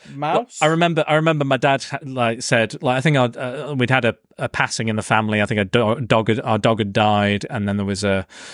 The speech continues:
Speaker 2: there was a, a grand-, my grandmother had died, and he was like, "Let's, like, have, go have a read." My dad's kind of into holistic medicines and
Speaker 1: Yeah.
Speaker 2: things like that, but he's also a, a man of science, and I won't go into it.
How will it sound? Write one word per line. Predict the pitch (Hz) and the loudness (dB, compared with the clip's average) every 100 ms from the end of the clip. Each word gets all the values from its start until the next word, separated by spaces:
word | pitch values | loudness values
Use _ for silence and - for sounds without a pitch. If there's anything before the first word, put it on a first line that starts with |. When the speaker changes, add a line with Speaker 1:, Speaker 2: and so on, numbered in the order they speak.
| - _ | -20 _
Speaker 2:
there | |
was | 101 104 | -2 2
a, | 101 101 120 | 2 2 0
a | |
grand-, | 107 113 | 0 0
my | 107 104 | 2 2
grandmother | 113 107 104 104 | 2 2 2 0
had | 95 | 2
died, | 101 101 98 101 | 2 4 2 2
and | |
he | 98 | -2
was | 101 | -2
like, | 107 | -2
"Let's, | 127 127 - - | -2 -4 -4 -8
like, | 131 110 | -8 -6
have, | 107 120 | -4 -2
go | 113 117 | 0 0
have | 117 | 0
a | 110 | 0
read." | 107 101 | 0 0
My | 139 | 2
dad's | 139 147 117 - | 2 2 0 -4
kind | - 110 | -2 0
of | 107 | 0
into | 104 - 98 | 0 0 -2
holistic | - 110 104 - | -2 -2 -2 -2
medicines | 101 98 92 - 98 | -2 0 0 -2 -2
and | 98 | -2
Speaker 1:
Yeah. | 92 - - - | -2 -4 -8 -4
Speaker 2:
things | - 131 113 | 0 2 2
like | 92 | 0
that, | 90 92 - | 0 -2 0
but | 117 | 2
he's | 123 | 4
also | 107 - 98 | 2 2 2
a, | 95 120 | 0 -2
a | |
man | 107 110 | -2 -2
of | 98 - | 0 -2
science, | 101 95 98 87 - | 0 0 -2 -2 -6
and | 95 98 - - - - - - | -8 -12 -14 -12 -10 -12 -4 0
I | |
won't | 170 | 2
go | 135 | 2
into | 110 98 | 0 -2
it. | 101 | -8